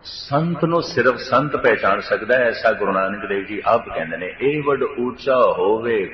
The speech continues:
ਕੋਏ, ਤਿਸ ਉੱਚੇ ਕੋ ਜਾਣੇ ਸੋਏ।" ਪਰਮਾਤਮਾ ਨੂੰ ਵੀ ਕੌਣ ਸਮਝੇਗਾ? ਜੋ ਪਰਮਾਤਮਾ ਜੈਸਾ ਹੋ ਜਾਏ।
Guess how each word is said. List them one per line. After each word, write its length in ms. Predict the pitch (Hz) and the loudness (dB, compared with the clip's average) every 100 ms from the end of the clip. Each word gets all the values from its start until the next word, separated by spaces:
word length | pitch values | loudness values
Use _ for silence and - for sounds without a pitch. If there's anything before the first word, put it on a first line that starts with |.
| - | -2
ਕੋਏ, 560 | 104 123 113 - - - - - - - - - - | 2 4 2 -2 -12 -18 -20 -20 -20 -20 -20 -20 -8
ਤਿਸ 260 | - 120 - 123 | -4 -4 -4 -4
ਉੱਚੇ 540 | 113 98 - 101 110 | -2 -2 -2 2 2
ਕੋ 460 | 123 - 110 120 131 | 2 2 2 2 0
ਜਾਣੇ 640 | 107 98 90 95 107 120 | 0 2 2 2 0 -2
ਸੋਏ।" 500 | 104 - 107 76 - - - - - - - - - - - - - 1077 - - - - - - - - - - - | -8 -8 -8 -8 -12 -16 -18 -20 -20 -20 -20 -20 -20 -20 -20 -20 -20 -20 -20 -20 -20 -20 -20 -20 -20 -20 -20 -20 -6
ਪਰਮਾਤਮਾ 640 | 117 98 101 104 131 143 147 | -2 2 4 2 2 4 4
ਨੂੰ 200 | 151 151 | 2 0
ਵੀ 100 | 143 | 0
ਕੌਣ 280 | 127 139 | 4 4
ਸਮਝੇਗਾ? 680 | 156 147 143 135 139 127 135 - 104 | 4 2 4 4 4 2 0 -2 -6
ਜੋ 80 | 101 | -4
ਪਰਮਾਤਮਾ 600 | - 101 101 101 104 107 | 0 2 2 0 0 0
ਜੈਸਾ 400 | 98 92 98 82 | 2 0 0 0
ਹੋ 120 | 95 | 2
ਜਾਏ। 200 | 120 113 | 0 -4